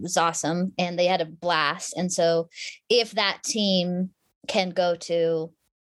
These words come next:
um, Worlds, then we'll send them to Worlds too.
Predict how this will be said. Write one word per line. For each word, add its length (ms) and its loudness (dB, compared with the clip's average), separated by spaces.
um, 260 -2
Worlds, 540 0
then 520 0
we'll 180 2
send 280 -2
them 180 2
to 100 -8
Worlds 400 0
too. 200 2